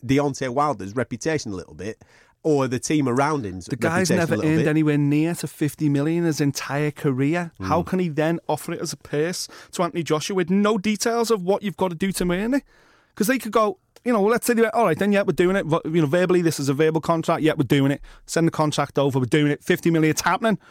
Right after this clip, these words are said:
Speaker 2: You pick the venue. You pick the date. You pick everything. We'll wait, we'll come out second.
Speaker 1: You just pay us
Speaker 2: Or we'll come
Speaker 1: fifty million.
Speaker 2: out first. You choose to go. Whatever,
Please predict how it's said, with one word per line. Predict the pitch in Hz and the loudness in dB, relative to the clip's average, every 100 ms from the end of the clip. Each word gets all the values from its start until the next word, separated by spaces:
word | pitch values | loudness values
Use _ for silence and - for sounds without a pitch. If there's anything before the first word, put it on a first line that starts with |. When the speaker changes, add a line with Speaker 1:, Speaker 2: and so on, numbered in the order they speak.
| - | -6
Speaker 2:
You | 180 208 | 0 2
pick | 202 | 2
the | 180 | 2
venue. | 147 156 165 | 2 4 2
You | 170 196 | 2 2
pick | 190 | 0
the | 175 | 0
date. | 139 156 | 0 0
You | 202 | 0
pick | 202 185 | -2 0
everything. | 156 160 175 160 | 0 0 -2 -2
We'll | 160 175 | 0 0
wait, | 185 180 | 0 0
we'll | 190 214 | 0 0
come | 208 | 0
out | 196 | -2
second. | - 185 165 185 | 0 -2 0 0
Speaker 1:
You | 180 | 0
just | 139 | 0
pay | 151 | 0
us | 139 | 2
Speaker 2:
Or | 160 | 2
we'll | |
come | 214 | 2
Speaker 1:
fifty | 214 | 2
million. | 196 214 | 2 2
Speaker 2:
out | |
first. | - 196 196 | 2 2 2
You | 214 233 | 2 2
choose | - 220 | 0 0
to | 202 | 0
go. | 165 - - - | 0 -2 -6 -4
Whatever, | 185 269 254 240 | 0 2 2 2